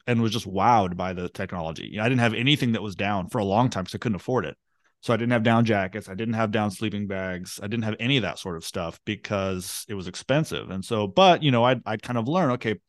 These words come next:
here's what Polar Tech means. Oh, this is what Gore-Tex means. Um, here's where I want waterproofing. Here's where I don't. So I would sort of build it up that way. But I, I,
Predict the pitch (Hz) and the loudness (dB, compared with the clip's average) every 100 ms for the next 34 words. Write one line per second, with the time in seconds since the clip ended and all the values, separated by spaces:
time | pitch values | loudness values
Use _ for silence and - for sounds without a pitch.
0 | _ 117 127 131 - 131 127 117 113 113 | _ -4 -2 -2 0 2 2 0 -2 -2
1 | 110 110 131 120 123 123 117 113 113 113 | -2 -2 -2 -4 -6 -8 -4 -2 -2 -2
2 | 110 - - 120 107 104 98 - _ - | -6 -10 -16 -6 -4 -4 -6 -12 _ -20
3 | - _ _ 107 101 92 90 90 - _ | -20 _ _ -6 -4 -6 -8 -14 -18 _
4 | _ - 120 120 - 110 107 117 113 110 | _ -6 -4 -4 -8 -6 2 4 6 4
5 | 104 107 110 113 107 104 107 101 107 107 | 0 -2 -4 -4 -8 -6 -6 -2 -2 0
6 | 110 104 98 139 143 156 143 175 160 117 | 0 0 2 4 6 4 2 2 2 2
7 | 131 127 120 113 - 113 110 107 107 123 | 0 0 0 -2 0 -2 0 -4 0 -2
8 | 110 110 | -2 -10